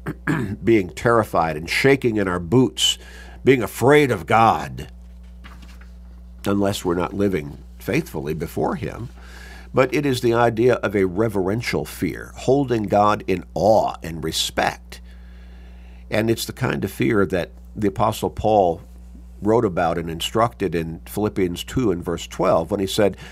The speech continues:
"Work out your own salvation with fear and trembling." In other words,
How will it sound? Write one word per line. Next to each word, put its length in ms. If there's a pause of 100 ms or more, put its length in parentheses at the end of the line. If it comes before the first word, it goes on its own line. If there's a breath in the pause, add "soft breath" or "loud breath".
(160 loud breath)
"Work 260
out 200
your 180
own 160
salvation 800
with 120
fear 380
and 100
trembling." 520 (380 loud breath)
In 120
other 220
words, 340